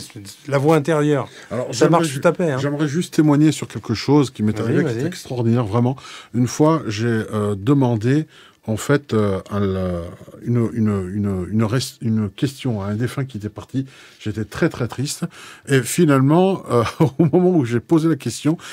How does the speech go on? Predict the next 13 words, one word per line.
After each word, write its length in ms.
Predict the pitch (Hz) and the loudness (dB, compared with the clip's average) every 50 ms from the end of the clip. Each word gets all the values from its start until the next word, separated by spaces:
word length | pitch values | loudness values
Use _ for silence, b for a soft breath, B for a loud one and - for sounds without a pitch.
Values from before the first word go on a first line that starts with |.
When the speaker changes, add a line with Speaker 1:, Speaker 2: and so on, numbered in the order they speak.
| B B - | B B 0
Speaker 2:
il 60 | 120 | 2
y 20 | |
avait 80 | 123 147 | 2 4
un 60 | 151 | 2
programme 320 | - - 127 127 143 147 | 0 0 -2 0 0 -2
qui 160 | 135 - 113 107 | -2 -4 -10 -6
passait 260 | - 120 113 - 131 | -4 -4 -2 0 0
à 60 | 123 | -2
la 60 | 107 | -2
télé, 240 | - - 104 123 131 | -2 -2 -4 -4 -4
c'est 120 | - - | -4 -4
un 80 | 104 101 | -4 -4
téléfilm, 560 | 101 - 135 131 117 95 - - 131 160 170 | -2 0 0 0 0 0 -2 -2 -2 -2 -2